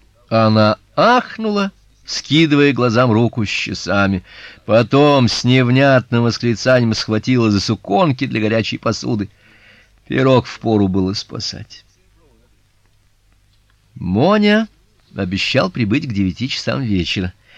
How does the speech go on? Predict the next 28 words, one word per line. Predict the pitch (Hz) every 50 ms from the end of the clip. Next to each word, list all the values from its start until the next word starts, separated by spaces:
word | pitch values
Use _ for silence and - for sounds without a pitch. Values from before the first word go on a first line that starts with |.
| - - - _ -
Эсфирь | - 101 107 113 - - - - 151 147 143
Самуиловна | 127 - - 135 135 131 139 147 151 156 139 147 151
приложила | 139 - 143 127 123 110 110 139 147
немало | 139 135 131 123 117 123 131 151 156
усилий, | 156 156 147 - - - - 117 120 127 139 151 147 123
подгадывая | - - - 107 107 104 98 92 104 117 117 120 120 120 120
пирог | 101 113 104 107 123 123 -
как | _ 117 123 117 - -
раз | 104 113 123 123 -
к | - -
этому | 113 113 - 123 120 120 117
сроку. | - - 113 117 117 - - - - - - - -
«Он | - - 123 123 120 110
войдет, | 104 104 104 104 98 92 107 208 226 - - - - - _ _ _ _ _ _ _
а | - - - 143 135
тут | 131 _ - 143 139 131 -
я | - - - 120 117
из | 110 110 101 92 85
духовки | 90 98 98 - - - 311 196 156 - - - - - - 139
горяченький | 131 117 117 113 113 113 117 113 110 - - - - - 117 110 - - - 107
достаю». | 98 113 113 120 - - - - 120 123 123 117 - _ _ _ _ _ _ _ _ _ _ _ _ _ _ _ _ -
Однако | - 147 160 156 185 214 233 233 - - 110
по | 95 - 104
телевизору | 98 - 104 104 104 98 101 104 143 170 156 135 107 98
успела | 95 90 - - 127 151 135 107
кончиться | - - 104 98 92 - - - - -
программа | - 104 95 95 95 95 92 92 92
«Время». | 90 87 90 92 113 151 151 156 139